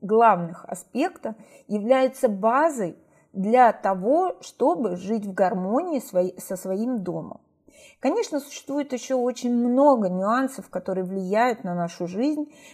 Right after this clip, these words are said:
но именно эти три момента, э, в первую очередь изучаются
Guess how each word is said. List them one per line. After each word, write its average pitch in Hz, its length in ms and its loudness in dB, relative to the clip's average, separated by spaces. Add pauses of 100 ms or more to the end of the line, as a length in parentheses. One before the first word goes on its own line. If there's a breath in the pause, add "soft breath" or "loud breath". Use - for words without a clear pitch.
(180 loud breath)
но 240 580 0 (420)
именно 220 460 0 (140)
эти 240 440 0
три 185 300 -6
момента, 220 640 -2
э, - 540 -8
в 180 600 -6
первую 185 500 2
очередь 262 800 -2 (680 soft breath)
изучаются 208 1040 -2